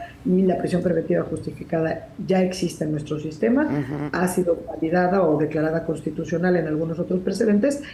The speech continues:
Speaker 1: y además es también convencionalmente válida, ¿no? Digamos, pensando en el sistema de, de interamericano, por lo menos el nuestro. Y, y bueno, creo que esto es muy importante, ¿no? Me, me gustaría quizá terminar o decirles que la prisión preventiva oficiosa, sin duda, como está prevista,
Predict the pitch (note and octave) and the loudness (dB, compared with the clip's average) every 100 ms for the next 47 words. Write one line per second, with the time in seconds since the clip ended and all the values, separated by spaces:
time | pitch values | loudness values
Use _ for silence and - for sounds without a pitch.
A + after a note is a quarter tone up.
0 | - A#3+ B3+ C4+ D4+ D4+ C#4+ C4+ C#4 C4+ | -4 2 4 4 4 2 2 4 4 4
1 | G#3+ F3 D#3+ E3+ E3+ F3 F3 A3 A3 D#3 | 2 2 0 0 2 2 2 2 4 2
2 | D3 F3+ E3+ D#3+ D#3 - D#3 F3 F3+ F3 | 2 2 0 0 -4 -4 -2 0 2 2
3 | D3+ D3 - E3 F3 D#3+ - - - - | -2 -8 -4 -2 0 0 -2 -6 -18 -20
4 | - - D#3 D#3+ D#3 D3 C#3+ C#3 C3+ B2 | -20 -10 0 4 6 6 4 2 0 0
5 | F#3 F3 D#3 D#3 D#3 F3+ E3+ - - - | 2 4 2 0 0 2 0 -2 -12 -10
6 | D3+ D#3 D#3+ D3+ D3+ D3+ - - - - | -4 -2 -2 -2 0 -2 -2 -6 -8 -18
7 | - - - - - E3+ E3+ - G#3+ A3 | -20 -20 -20 -10 -2 0 0 0 2 4
8 | G#3+ G#3+ A3+ B3 B3 A3 G#3+ G3 F3+ - | 4 4 2 2 2 4 4 4 2 -2
9 | - - F#3 G#3 - F3 - E3 D#3 D#3+ | -4 -4 -2 -2 -2 -4 -2 0 0 -2
10 | D#3+ F3 F3 F3 D#3+ C#3+ E3+ E3 D3+ - | 0 2 2 0 -4 -2 0 0 -2 -8
11 | - - - E3+ E3 E3+ F3+ F3 D#3+ - | -18 -10 -2 0 2 2 2 4 2 2
12 | F3 F3+ - C#3+ D3 D#3 F3 F3+ E3 D3+ | 2 0 0 0 0 -2 0 0 0 0
13 | F3 E3+ - D3+ E3+ E3 D#3+ D#3+ D#3+ G3 | 0 0 -2 -4 -2 -2 -4 -2 0 2
14 | G3+ F#3 F#3+ D#3 D3+ - F3 E3+ D#3+ D#3 | 4 2 0 -2 -2 0 0 2 0 -2
15 | F3 F3+ | -2 -2